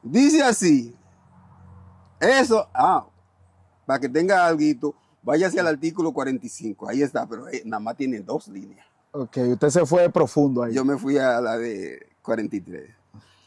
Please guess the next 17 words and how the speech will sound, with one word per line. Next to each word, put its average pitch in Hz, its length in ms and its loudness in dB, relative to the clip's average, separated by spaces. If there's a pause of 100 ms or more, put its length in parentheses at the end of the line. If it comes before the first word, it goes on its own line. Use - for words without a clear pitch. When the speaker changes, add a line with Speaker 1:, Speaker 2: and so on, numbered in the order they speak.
(220)
Speaker 1:
Todos 254 280 4
los 285 220 6
cultos, 247 680 2
recuérdense 180 640 0
que 160 180 -2
yo 196 520 4
Speaker 2:
Ujú. 127 380 -16 (460)
Speaker 1:
soy 202 260 2
Ramón 196 420 2
Britis 185 680 -6 (1040)
y 240 560 0 (180)
llevo 196 380 2
mi 170 680 -2 (120)
herencia 190 560 2
africana 170 540 -2
con 131 160 -12
orgullo. 117 460 -14